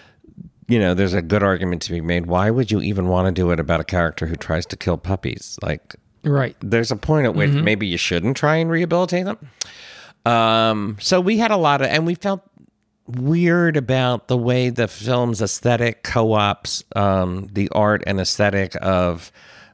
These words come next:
Speaker 1: uh, anarchist cultural movements and punk. And it's very deliberately,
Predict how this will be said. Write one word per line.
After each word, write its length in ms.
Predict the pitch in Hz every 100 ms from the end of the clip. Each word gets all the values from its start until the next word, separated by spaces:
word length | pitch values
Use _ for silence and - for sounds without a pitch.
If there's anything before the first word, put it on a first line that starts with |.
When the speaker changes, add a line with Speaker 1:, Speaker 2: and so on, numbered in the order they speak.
| _
Speaker 1:
uh, 200 | 95 92 -
anarchist 640 | 101 101 98 - 95 -
cultural 580 | 98 98 101 95 92 87
movements 560 | 107 92 82 90 87 -
and 300 | 82 92 87
punk. 520 | - 147 87 - - - - - - - _ _
And 420 | 104 101 98 87 -
it's 440 | 90 - _ _ 143
very 420 | 143 175 165 135
deliberately, 920 | 127 131 147 180 147 67 92 85 76